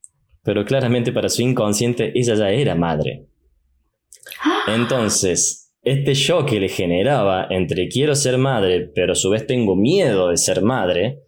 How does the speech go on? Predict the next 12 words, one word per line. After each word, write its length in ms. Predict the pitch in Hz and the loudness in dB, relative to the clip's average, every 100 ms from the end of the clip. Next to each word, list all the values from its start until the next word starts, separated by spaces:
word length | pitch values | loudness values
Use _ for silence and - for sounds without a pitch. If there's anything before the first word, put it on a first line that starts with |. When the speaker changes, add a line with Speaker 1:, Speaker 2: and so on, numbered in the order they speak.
| - _ | -20 _
Speaker 1:
porque 240 | - 87 90 | -6 -4 -2
como 220 | 92 95 | 0 0
yo 100 | 151 | 0
ya 140 | 151 | -2
fui 300 | 139 139 156 | -2 0 2
madre 580 | 113 113 123 92 90 95 - | 2 0 0 0 2 0 0
y 140 | 104 | 0
no 120 | 117 | 0
fue 160 | - 139 | 0 -2
una 140 | 110 | 0
experiencia 580 | - 87 85 95 95 90 | -2 -2 0 0 0 -2
buena, 520 | 95 113 87 92 143 | 0 0 0 -2 -2